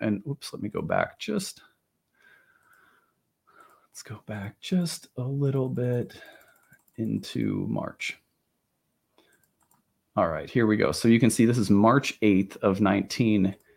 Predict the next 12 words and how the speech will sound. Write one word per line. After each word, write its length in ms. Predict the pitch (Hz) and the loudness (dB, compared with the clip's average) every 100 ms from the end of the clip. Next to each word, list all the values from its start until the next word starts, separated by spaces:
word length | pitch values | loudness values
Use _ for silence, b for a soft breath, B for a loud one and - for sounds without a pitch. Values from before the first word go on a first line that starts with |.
| _ _ - | _ _ -2
eighty-eight 800 | 98 95 98 - 82 71 67 - - - | 2 2 0 -2 -4 -4 -8 -16 -8 0
and 220 | 107 101 - | 0 2 2
all 220 | 151 165 | 6 6
the 100 | 160 | 6
way 400 | 123 117 107 107 | 4 4 4 4
until 680 | 107 101 - 104 92 92 - | 2 0 2 4 4 2 -4
nineteen 540 | 95 95 90 - 98 92 | -4 -2 -2 0 2 2
eighty-nine. 640 | 90 87 87 82 - - _ B B B B B | 0 -2 -2 -4 -6 -10 _ B B B B B
So 220 | - 131 | 4 4
during 500 | - 131 160 226 190 | 4 4 6 10 10
this 300 | 135 127 - | 8 6 -2
year, 560 | 104 120 127 87 101 | 0 4 4 4 -2